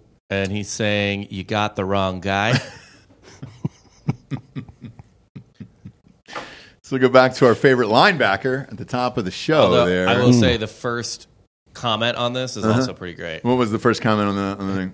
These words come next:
Speaker 1: His name is Tigger, not Regin.
Speaker 2: Oh, boy.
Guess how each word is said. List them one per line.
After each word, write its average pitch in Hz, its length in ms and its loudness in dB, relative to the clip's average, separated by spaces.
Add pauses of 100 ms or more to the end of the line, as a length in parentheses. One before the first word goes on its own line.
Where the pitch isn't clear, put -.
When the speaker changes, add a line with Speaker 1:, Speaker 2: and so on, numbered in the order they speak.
(120)
Speaker 1:
His 110 300 -6
name 120 400 -2
is 101 400 -6
Tigger, 107 500 -6
not 98 340 -4
Regin. 90 540 -8 (840)
Speaker 2:
Oh, 73 340 -14
boy. 69 300 -16